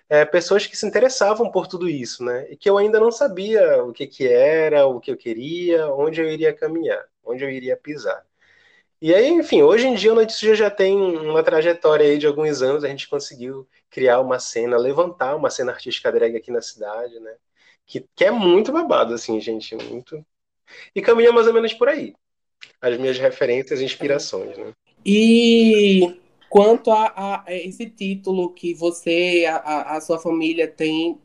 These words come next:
Speaker 2: a sua família drag, de drags demônias, de onde surgiu isso?
Speaker 1: Isso.
Speaker 2: É, é, isso é justamente por causa dessas referências, da, da coisa do profano, como é que funciona?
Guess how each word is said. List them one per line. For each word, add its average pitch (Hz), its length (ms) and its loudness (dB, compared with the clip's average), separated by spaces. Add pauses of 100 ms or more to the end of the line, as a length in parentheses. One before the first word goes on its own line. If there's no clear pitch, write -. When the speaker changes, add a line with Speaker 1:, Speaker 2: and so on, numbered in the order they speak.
(120)
Speaker 2:
a 147 60 -18
sua 151 200 -4
família 151 280 0
drag, 151 320 -2
de 170 320 -8
drags 202 500 4
demônias, 170 800 2
de 214 80 -2
onde 262 180 0
surgiu 208 500 -2
isso? 107 260 8
Speaker 1:
Isso. 143 180 -6
Speaker 2:
É, - 20 -10
é, - 300 -16 (420)
isso - 120 0
é 175 60 6
justamente 214 420 0
por 202 80 -14
causa 190 180 -4
dessas 190 300 -4
referências, 180 920 -4
da, 156 160 -6
da 151 200 -10
coisa 160 260 -6
do 156 300 -4
profano, 165 720 2
como 180 160 -2
é 175 60 0
que - 60 -16
funciona? 151 420 -4